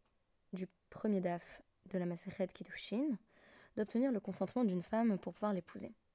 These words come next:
Citant le Barthénora, nous évoquions la condition sine qua non, midahata. Une femme ne peut être épousée qu'avec son consentement.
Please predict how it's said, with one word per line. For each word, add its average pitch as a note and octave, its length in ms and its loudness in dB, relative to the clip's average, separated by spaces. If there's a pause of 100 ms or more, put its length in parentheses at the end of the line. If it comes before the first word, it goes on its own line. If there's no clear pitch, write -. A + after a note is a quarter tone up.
(220)
Citant - 260 -2
le F#3 100 0
Barthénora, F3+ 600 -2
nous G3+ 180 2
évoquions F3+ 360 -2
la G#3 100 2
condition F#3 380 -2
sine F#3+ 180 0
qua - 140 -6
non, G#3+ 280 0 (520)
midahata. G#3+ 480 4 (640)
Une G3 100 2
femme G#3+ 240 6
ne F#3+ 60 2
peut A3+ 260 0
être - 280 -4
épousée F#3+ 280 -2
qu'avec F#3 300 -2
son G3+ 160 2
consentement. - 480 -2